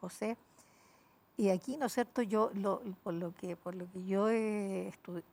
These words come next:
eh, he leído, digamos, eh, eh, por ejemplo, en Argentina hay, eh, velocidades de viento que son mejores que las, las de Chile. Eh, eh, Brasil, ¿no es cierto?, es inmensamente rico en recursos hidráulicos.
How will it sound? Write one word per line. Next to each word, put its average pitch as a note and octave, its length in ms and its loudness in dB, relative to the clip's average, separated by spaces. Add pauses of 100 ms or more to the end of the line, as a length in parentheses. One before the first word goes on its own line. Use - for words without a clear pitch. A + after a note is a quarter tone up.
eh, G3 240 -8
he F3+ 100 -2
leído, A3 480 2
digamos, G3+ 440 2 (120)
eh, - 120 -10 (100)
eh, B3+ 120 -6 (100)
por F3+ 100 -2
ejemplo, G#3 320 -2
en G3+ 80 2
Argentina A#3 760 -2
hay, G#3 420 4 (220)
eh, - 180 -12
velocidades F#3 600 4
de F#3+ 140 2
viento A3+ 440 0
que G3 120 -6
son G3 280 0
mejores G#3+ 380 2
que - 160 -4
las, G3+ 200 0 (600)
las F#3 240 -2
de F#3+ 80 -6
Chile. F#3+ 400 -2 (1000)
Eh, F3 800 0 (160)
eh, A3+ 140 -4
Brasil, G#3+ 640 2
¿no G3 100 2
es F#3 60 -4
cierto?, G#3+ 440 0
es G#3 240 0 (880)
inmensamente A3 800 0
rico A#3+ 340 -2
en A#3+ 80 -2
recursos A3 480 -2
hidráulicos. A3 600 2